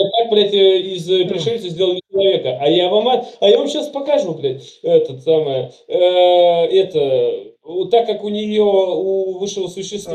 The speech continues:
Speaker 2: Ага.
Speaker 1: э, бесконечное количество хромосом и, блядь, Д Н К там пру-, чуть ли, блядь, не этот,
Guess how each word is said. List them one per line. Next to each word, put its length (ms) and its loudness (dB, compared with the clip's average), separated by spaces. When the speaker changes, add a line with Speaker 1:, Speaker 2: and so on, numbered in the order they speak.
Speaker 2:
Ага. 600 4
Speaker 1:
э, 100 -8
бесконечное 600 0
количество 440 -6
хромосом 600 -2
и, 220 -4
блядь, 360 0
Д 200 6
Н 60 -4
К 220 4
там 180 0
пру-, 320 -8
чуть 160 -12
ли, 100 -8
блядь, 320 -4
не 240 -2
этот, 220 -4